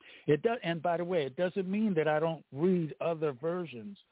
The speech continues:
I don't cons-, consult other versions, but the King James is primary to me. And there is a version, and I'm not gonna mention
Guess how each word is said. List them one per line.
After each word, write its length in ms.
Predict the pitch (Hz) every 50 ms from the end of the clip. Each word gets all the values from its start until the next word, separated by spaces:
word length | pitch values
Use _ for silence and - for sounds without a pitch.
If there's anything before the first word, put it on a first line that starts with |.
| _ _ _ _ -
I 80 | 139
don't 240 | 151 165 160 156 -
cons-, 220 | - 160 147 131 - - - _ - - - - - - _ _ - 139 120 - -
consult 540 | 147 135 120 - - 175 180 170 143 - - -
other 260 | 147 156 156 139 131
versions, 580 | 120 123 160 165 151 139 - 107 101 95 - _ _ _ _ _ _ - - _ _ _ -
but 180 | 147 143 135 -
the 100 | 131 120
King 340 | - - 185 185 185 175 147
James 320 | 190 185 180 175 165 139 -
is 100 | 127 120 - -
primary 720 | - - 165 160 165 180 190 185 160 135 123 123 117 110 110
to 160 | - - 123
me. 240 | 107 107 107 104 92 - _ _ _ _ _ _ - - - - - _ _ -
And 480 | - 156 151 147 143 135 131 127 123 117 - -
there 220 | 147 147 139 135
is 200 | - 165 175 190 -
a 80 | 190 170
version, 720 | 143 151 165 165 160 151 143 127 113 120 127 131 139 143 123
and 120 | 131 131
I'm 140 | 131 131 135
not 180 | 139 135 135 -
gonna 180 | - 139 135
mention 600 | 131 135 143 147 143 - - 135 131 127 123 123